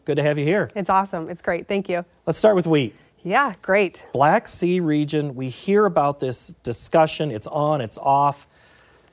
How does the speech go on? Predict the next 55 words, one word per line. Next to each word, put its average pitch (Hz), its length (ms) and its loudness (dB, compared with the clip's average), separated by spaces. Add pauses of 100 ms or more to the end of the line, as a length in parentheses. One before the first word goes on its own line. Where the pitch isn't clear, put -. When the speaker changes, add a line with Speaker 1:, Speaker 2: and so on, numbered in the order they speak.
(360)
Speaker 1:
At 147 160 0
what 175 260 4
point 196 400 2 (760)
do 143 100 -2
we 139 120 2
stop 175 320 4
talking 151 320 2
about 117 240 2
that 117 120 0
as 113 120 -2
the 110 80 -6
main 113 200 -4
story 110 300 -2
in 104 80 -4
the 101 80 -6
wheat 104 180 -10
complex? - 680 -16 (260)
Speaker 2:
Yeah, 330 320 4
I 311 80 2
think 403 220 2
people 262 220 0
still 214 200 2
wanna 202 180 4
talk 196 240 0
about 180 220 0
it, 175 60 0
right? 180 220 0
You 196 100 -2
saw 190 200 2
wheat 185 240 0
up 175 180 0
fifty 180 320 -4
at 156 120 0
one 170 200 -2
point 180 280 -4
during 170 180 -2
the 170 80 0
week 170 280 -2
and 160 200 -4
gave 170 240 -2
back 160 300 -4
those 170 240 -6
gains. 165 440 -4
When 202 120 -2
you 220 100 -2
look 185 260 -4
at 175 140 -8
kind 185 220 -6
of 175 40 0
the 165 60 -4
dynamic 165 560 -4
of 165 160 -8
wheat 175 180 -2
right 156 220 -6
now, 160 260 -2